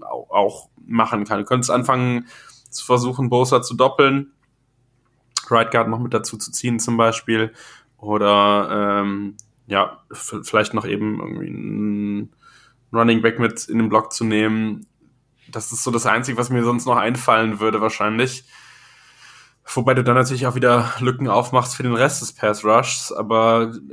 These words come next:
es, es scheint mir ein relativ lukratives Ziel zu sein, zu versuchen, Nick Bosa, ähm, mit, mit reiner, reiner Gewalt und Manpower zu versuchen zu stoppen.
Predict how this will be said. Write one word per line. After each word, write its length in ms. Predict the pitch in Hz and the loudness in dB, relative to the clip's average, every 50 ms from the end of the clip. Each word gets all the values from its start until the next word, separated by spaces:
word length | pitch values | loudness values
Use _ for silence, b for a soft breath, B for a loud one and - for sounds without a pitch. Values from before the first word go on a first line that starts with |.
| 60 65 | -14 -10
es, 120 | - - | -8 -6
es 200 | - 120 131 - | -4 -2 -2 0
scheint 260 | - 170 165 165 156 | 2 2 2 2 4
mir 120 | 156 147 139 | 4 4 4
ein 100 | 135 135 | 2 2
relativ 320 | - 151 147 135 127 123 | 2 0 0 0 -2 -4
lukratives 680 | 131 143 147 - - 123 131 - 131 120 123 123 - - | -2 -2 -2 -2 -2 -4 -4 -4 -6 -4 -4 -4 -4 -4
Ziel 240 | - 131 127 127 | -6 -6 -6 -4
zu 160 | 123 - 117 107 | -6 -6 -4 0
sein, 340 | 113 117 113 117 113 113 | 2 4 4 4 2 0
zu 140 | 110 - - | -2 -8 -10
versuchen, 480 | - - 113 104 - 107 107 123 117 104 | -6 -4 -4 -4 -4 -4 -4 -2 -2 -2
Nick 140 | 104 101 104 | -2 -2 0
Bosa, 500 | 101 104 107 104 - 104 101 101 98 - b b b b b b b b b b _ - | 0 0 0 0 0 0 0 0 -2 -6 b b b b b b b b b b _ -4
ähm, 520 | 101 98 98 101 98 98 101 107 107 104 _ | -2 -2 -2 -2 -4 -6 -8 -12 -14 _ _
mit, 340 | 107 110 104 - - - - - - - - 95 95 101 | -10 -10 -10 -10 -10 -18 -16 -16 -20 -20 -18 -16 -14 -8
mit 300 | 107 143 147 135 - - | -2 0 0 0 2 2
reiner, 640 | 135 139 147 156 151 143 143 143 139 131 113 - - | 4 4 4 4 6 6 6 6 6 4 4 4 2
reiner 260 | 123 127 139 135 127 | 2 4 4 4 2
Gewalt 480 | 123 123 110 - 117 120 123 131 127 | 2 -2 0 2 4 6 6 4 4
und 160 | 131 120 113 113 | 2 0 -2 0
Manpower 640 | 110 110 113 117 117 113 107 110 110 110 110 110 | 0 0 0 0 0 2 2 4 4 4 2 2
zu 160 | - - - 110 | -2 -8 -16 -12
versuchen 480 | - 113 104 - 107 104 104 117 107 | -12 -12 -10 -10 -12 -14 -14 -14 -14
zu 160 | - - 104 | -14 -12 -14
stoppen. 420 | 101 - - 95 95 - 92 92 | -14 -10 -8 -8 -8 -10 -12 -20